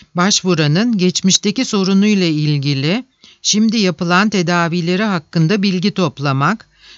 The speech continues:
psikolojik ve medikal geçmişi, aile geçmişi ve şimdiki ortamı hakkında bilgi sahibi olmak. Yirmi altı.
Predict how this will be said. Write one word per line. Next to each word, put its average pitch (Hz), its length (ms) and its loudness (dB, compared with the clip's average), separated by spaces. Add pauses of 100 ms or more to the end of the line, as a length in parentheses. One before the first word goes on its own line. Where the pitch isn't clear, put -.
(120)
psikolojik 190 800 -2
ve 202 160 -2
medikal 180 520 -2
geçmişi, 151 760 -2 (340)
aile 180 520 0
geçmişi 170 840 -2 (360)
ve 160 120 -2
şimdiki 214 540 0
ortamı 170 460 0
hakkında 170 640 0
bilgi 196 280 0
sahibi 139 500 -2
olmak. 127 560 -6 (1300)
Yirmi 196 300 2
altı. 196 520 0